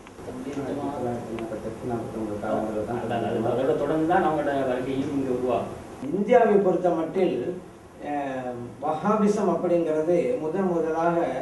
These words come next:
Speaker 1: அந்த தப்லீக் ஜமாத் அமைப்பிலே தான் வந்தது இந்தியாவை பொறுத்த மட்டில்.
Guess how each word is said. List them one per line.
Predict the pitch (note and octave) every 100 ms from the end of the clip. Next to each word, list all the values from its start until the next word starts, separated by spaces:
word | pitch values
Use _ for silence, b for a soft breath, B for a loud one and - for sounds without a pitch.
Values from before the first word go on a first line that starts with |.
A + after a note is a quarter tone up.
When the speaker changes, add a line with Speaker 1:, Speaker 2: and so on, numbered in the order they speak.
| - - -
Speaker 1:
அந்த | D3+ C#3+
தப்லீக் | D3 E3+ G#3 G#3+ F#3+
ஜமாத் | F3 E3+ E3 E3
அமைப்பிலே | D#3 D3+ - E3 D#3
தான் | F3 F3 C#3+ C3 A#2+ A2+
வந்தது | A#2+ B2 A#2 G2+ A#2+
இந்தியாவை | C3+ D#3+ D3+
பொறுத்த | B2+ A#2
மட்டில். | A2+ G#2